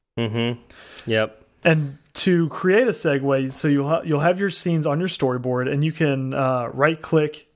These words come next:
Speaker 2: in the little circle on one scene at the very top in that little bar, and,
Speaker 1: Mm-hmm.
Speaker 2: uh, drag it over to another scene. And when you let go, it'll, you know, say, "How do you want to show this scene?"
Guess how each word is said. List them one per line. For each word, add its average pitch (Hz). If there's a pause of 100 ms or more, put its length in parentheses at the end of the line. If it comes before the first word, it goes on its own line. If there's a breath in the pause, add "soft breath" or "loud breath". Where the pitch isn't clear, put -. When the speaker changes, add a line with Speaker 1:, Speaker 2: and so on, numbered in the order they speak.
(100)
Speaker 2:
in 131
the 131
little 139
circle 135 (480 loud breath)
on 156
one 147
scene 123
at 139
the 127
very 143
top 127
in 151
that 123
little 135
bar, 123 (460 loud breath)
and, 135
Speaker 1:
Mm-hmm. 127
Speaker 2:
uh, -
drag 147
it 160
over 139
to -
another 143
scene. 127
And 135
when 147
you 147
let 135
go, 151
it'll, 131
you 147
know, 123
say, 131
"How 147
do 160
you 160
want 147
to 135
show 123
this 117
scene?" -